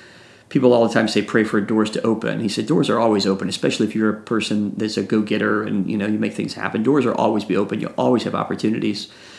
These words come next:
but pray for doors to close." And so this particular opportunity I had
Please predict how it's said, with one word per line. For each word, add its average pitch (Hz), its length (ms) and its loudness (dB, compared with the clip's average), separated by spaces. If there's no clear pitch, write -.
but 95 160 -8
pray 131 160 4
for 123 140 2
doors 113 220 2
to - 100 -4
close." 120 640 -2
And 113 240 -4
so 110 100 0
this 117 140 0
particular - 600 -2
opportunity 110 580 2
I 107 60 0
had 113 560 -2